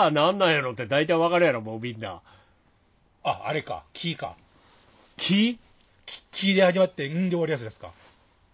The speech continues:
Speaker 2: じゃあ、カーで終わるやつか。
Speaker 1: <laughs> むちゃくちゃやな。
Speaker 2: うん。
Speaker 1: キャプテンアメリカね。
Speaker 2: はい、でしょ？うん。
Speaker 1: 行ってきました。ブレイブニューワールド。
Speaker 2: はい。
Speaker 1: あのー、最近めっきり低迷してるマーベルの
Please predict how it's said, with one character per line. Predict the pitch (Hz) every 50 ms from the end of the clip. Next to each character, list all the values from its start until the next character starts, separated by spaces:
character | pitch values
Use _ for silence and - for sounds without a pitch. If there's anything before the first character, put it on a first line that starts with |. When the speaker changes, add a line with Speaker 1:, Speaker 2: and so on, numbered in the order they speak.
| _ _ _ _ _ _ _ -
Speaker 2:
じ | -
ゃ | 131
あ、 | 107
カ | - - - 180
ー | 180
で | 180
終 | 170
わ | 165
る | 151
や | 147 135
つ | - -
か。 | - - 185 - - 831 784
Speaker 1:
<laughs> | 622 - 208 - - -
む | 180 170 139
ち | - 165
ゃ | 143
く | -
ち | 214
ゃ | 214
や | 151 95
な。 | 82 80 - _ - - - - - - -
Speaker 2:
う |
ん。 | 117 110 98 87 82 80 _ _ _ _ _
Speaker 1:
キ | - 202
ャ | 196
プ | 185
テ | - 220
ン | 190
ア | 180
メ | 175 165
リ | 123
カ | 107 87 80
ね。 | 92 104 107 _ _ _ _ _
Speaker 2:
は | - - - 113 107 95
い、 | 90
で | 87 -
し | - -
ょ？ | 135 180 - _ -
う |
ん。 | 123
Speaker 1:
行 | 160
っ | 160
て | 190
き | 170 165
ま | 160 151
し | -
た。 | - 80 - - _ _ -
ブ | 131 170
レ | 185 208 220 214
イ | 196
ブ | 170 185 180
ニ | 175 170
ュ |
ー | 170 165 160
ワ | 151 147 139
ー | 123
ル | 107
ド。 | 87 82 - - _ _ _ _ _ _
Speaker 2:
は | - - 120 107 95
い。 | 98 101 _ _ _ _ _ _ _ -
Speaker 1:
あ | 156 151 147 143
の | 143 143 139 139 135 131
ー、 | 127 127 127 123 123 123 120 117 113 113 - - _ _ _ _ _ _ _ _ _ _ _ _ _ _ _ _
最 | - - - 185 175 156
近 | - 165 143
め | 139 147
っ | 143
き | - 165 139
り | 120 -
低 | - 131 127
迷 | 123 123 123
し | 120 -
て | - 123
る | 113 110 113 113 110 113 - - - - - -
マ | 139 127 - -
ー | -
ベ | 107 107 101
ル | 95 87
の | 87 80 73 71